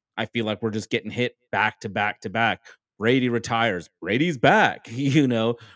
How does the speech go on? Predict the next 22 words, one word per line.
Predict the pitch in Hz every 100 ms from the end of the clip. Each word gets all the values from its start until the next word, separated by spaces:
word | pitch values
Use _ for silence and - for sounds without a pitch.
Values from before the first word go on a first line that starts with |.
| -
we've | 117
got | 113 117 - _ _
Deshaun | 113 110 127 120
Watson, | 113 113 107 110 101
Russell | 127 - 117
Wilson, | 123 117 104 92
Carson | - 123 - 110
Wentz, | 110 107 90 - _ -
even | 113 147
Kirk | 143 156 151
Cousins | 139 147 147 123
re-signing. | 117 104 110 98 92
I | 110
mean, | 147
there's | 151 165
just | 151 175 - - -
so | 170 165 160 156 147
much | 147 127 - _ _ _ _ _ _ _ _ 156
and | 151
these | 170
are, | 170
like, | 165 156